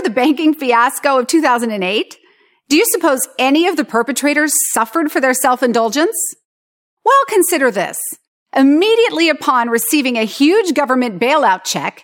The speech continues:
A I G, which posted a fourth quarter loss of sixty-two billion, the largest in history,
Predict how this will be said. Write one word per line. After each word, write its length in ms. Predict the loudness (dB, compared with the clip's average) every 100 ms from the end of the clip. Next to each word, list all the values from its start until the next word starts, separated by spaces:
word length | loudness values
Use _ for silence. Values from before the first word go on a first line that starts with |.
| _
A 180 | 0 2
I 200 | 2 0
G, 500 | -2 -2 -4 -4 -8 -16 _
which 260 | -4 -2 -2
posted 360 | -2 -2 0 -2
a 60 |
fourth 380 | -2 0 0 0
quarter 300 | 0 0 2
loss 300 | 2 2 0
of 80 | -4 -4
sixty-two 440 | -4 -4 -4 -6
billion, 680 | 0 0 2 2 0 0 -2 -6 -8 -2
the 100 | 0
largest 400 | 0 0 -2 -2
in 80 |
history, 640 | -2 -2 -2 -2 -4 -4